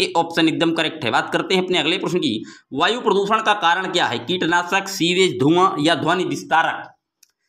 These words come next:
तो जो वायु प्रदूषण का main reason है dear, वो धुआं है। सी option एकदम सही है। धुआं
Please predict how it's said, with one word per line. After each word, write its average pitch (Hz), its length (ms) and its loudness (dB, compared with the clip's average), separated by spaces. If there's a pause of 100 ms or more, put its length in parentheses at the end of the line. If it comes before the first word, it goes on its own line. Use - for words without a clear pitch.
(200)
तो 240 80 2
जो 247 200 4
वायु 240 200 2
प्रदूषण 220 420 0
का 247 180 2
main 220 360 -2
reason 226 260 2
है 220 80 2
dear, 180 240 2
वो 190 180 2
धुआं 165 380 2
है। 120 120 -8
सी - 280 -2
option 202 360 2
एकदम 185 260 0
सही 202 260 0
है। 220 160 0
धुआं 180 360 2